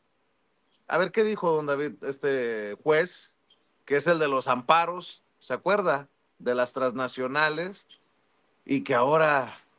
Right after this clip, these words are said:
creo que no le va a entrar al proceso con la reforma judicial,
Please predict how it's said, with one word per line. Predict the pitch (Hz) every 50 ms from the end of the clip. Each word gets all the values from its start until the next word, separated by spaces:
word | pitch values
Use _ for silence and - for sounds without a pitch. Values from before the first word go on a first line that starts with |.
| _ _ _
creo | - 143 143 151 156 147 113
que | - 120 123
no | 120 135 143
le | 147 143
va | 139 139
a | 143
entrar | 135 - 147 143 143 139
al | 131 123 104
proceso | - 120 117 117 - - 143 135 135 135 123 -
con | 117 120 113
la | 113 113
reforma | 113 113 101 101 135 135 135 135 135
judicial, | 131 135 147 143 143 131 123 143 151 151 156 151